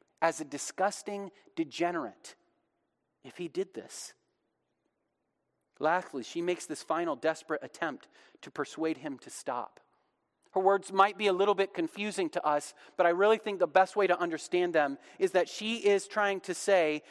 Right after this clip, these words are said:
"Give this last-ditch effort, just wait." I don't think she believes at all that David would allow this marriage, as it's clearly against the law of God as written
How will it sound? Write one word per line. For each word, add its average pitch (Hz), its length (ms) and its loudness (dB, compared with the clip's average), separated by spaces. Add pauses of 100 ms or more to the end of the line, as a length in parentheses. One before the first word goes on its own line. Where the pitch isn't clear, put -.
(160)
"Give 175 240 2
this - 220 0
last-ditch 185 800 2
effort, 175 420 2 (220)
just 214 240 -4
wait." 175 640 2 (1500)
I 175 60 4
don't 220 160 2
think 233 160 -4
she - 160 -6
believes 190 460 0
at 185 100 2
all 180 320 6
that 156 220 0
David 185 360 2
would 185 220 4
allow 165 460 4
this 175 240 -6
marriage, 175 480 -2 (240)
as 180 200 4
it's 185 180 -2
clearly 208 600 0
against 180 460 0
the 190 100 -2
law 170 300 4
of 156 140 -2
God 175 340 4
as 160 160 -2
written 185 380 -2